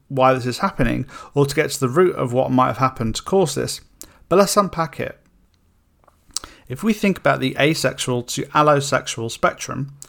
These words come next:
with folk not experiencing a great deal or any sexual attraction or desire at one end of the spectrum, asexual, and folk experiencing lots of sexual attraction or desire,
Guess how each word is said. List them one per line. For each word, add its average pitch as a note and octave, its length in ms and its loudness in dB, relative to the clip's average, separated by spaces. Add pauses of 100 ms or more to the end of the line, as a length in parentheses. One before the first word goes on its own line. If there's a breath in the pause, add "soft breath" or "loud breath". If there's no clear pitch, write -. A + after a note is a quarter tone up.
(220 loud breath)
with A#2+ 180 0
folk D#3+ 300 2
not E3 160 -2
experiencing D3 680 0
a C#3 60 -6
great D#3+ 320 0
deal B2+ 260 2
or B2 220 0
any E3+ 220 2
sexual C3 360 -4
attraction C3 440 -2
or B2+ 120 -2
desire A#2 440 2
at C3 80 -6
one E3 180 4
end A2 140 -2
of A#2 80 -10
the A2+ 40 -12
spectrum, - 600 -6 (160)
asexual, - 680 -8 (380 loud breath)
and C#3+ 180 4
folk D3 260 2
experiencing B2+ 680 0
lots B2 320 0
of C3+ 80 -8
sexual - 320 -6
attraction - 380 -4
or A#2+ 160 0
desire, A2 420 -2